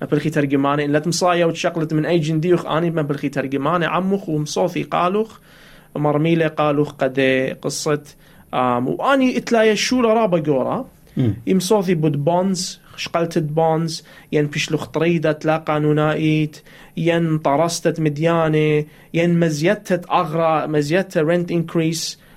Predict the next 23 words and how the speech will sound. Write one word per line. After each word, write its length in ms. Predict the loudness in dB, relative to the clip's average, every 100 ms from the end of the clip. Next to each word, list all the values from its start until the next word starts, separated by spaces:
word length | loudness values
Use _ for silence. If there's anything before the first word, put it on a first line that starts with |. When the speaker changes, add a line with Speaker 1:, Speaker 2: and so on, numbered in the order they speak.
| -20 -8
Speaker 1:
آم، 880 | 0 2 2 2 0 -2 -4 -6 -12 -20 -20 -20 -10
ين، 540 | 0 0 2 0 0
آم، 1000 | -4 -6 -2 2 4 4 2 0 -2 -4 -10 -20 -20 -20 _ -16 -6
بيتا 480 | 0 2 2 0
كل 320 | -4 0 2 2
نايت 400 | 2 2 -2 -2
خمندي 440 | 0 0 0 -2
خري 260 | -2 0 2
وشميط 460 | 0 -2 -4 -2
غلي 180 | 0 -2
خمندي 360 | -2 -4 0 0
جورا، 540 | 4 4 4 0 -2 -12 -20 -20 -14 -2
رابا 280 | 0 2
كل 200 | 0 0
مندي 300 | 0 0 0
خازي 580 | -2 -2 -2 -2 -4 -4 -6
بعمقوثة، 760 | -6 -6 -4 -2 -2 0 -2 -2 -10 -8
ويويلوخ 640 | 0 2 4 4 2 0 -6 -20 _ _ -8
information 720 | -6 -2 0 0 0 -4 -6 -8 -18 -8
وخكمة 300 | -8 -4 -6
مديانة 400 | -4 -2 -2 -2 -6
ماست 280 | -6 -6 -8
أودتلا. 400 | -8 -8 -12